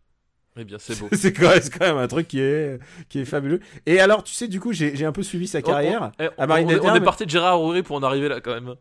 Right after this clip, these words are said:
Speaker 2: Et elle a quand même, elle a une scène où elle, elle baise avec, euh, Michael Cull dans Michael Cull contre la World News Company.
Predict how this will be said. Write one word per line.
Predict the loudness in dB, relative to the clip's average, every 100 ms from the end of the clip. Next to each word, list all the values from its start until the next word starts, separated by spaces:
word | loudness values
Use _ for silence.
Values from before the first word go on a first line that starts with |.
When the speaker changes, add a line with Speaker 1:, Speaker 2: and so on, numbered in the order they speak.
| 0
Speaker 2:
Et | 0
elle | 2 2
a |
quand | 2 0
même, | 2 0 -2
elle | -2
a | 0
une |
scène | -2 -4 -2
où | 0
elle, | -2 -4 -6
elle | -6 -4
baise | 0 0 0
avec, | -4 -4 -6 -10 -8
euh, | -6 -4 -4 -4 -4 -6 -6 -8 -6
Michael | 0 0 2 0
Cull | 2 2 2
dans | -2 -2 0
Michael | -4 -4 -8 -4
Cull | -4 -4
contre | -8 -6
la | -4
World | -2 -2 -2
News | -6 -8
Company. | -10 -6 -6 -6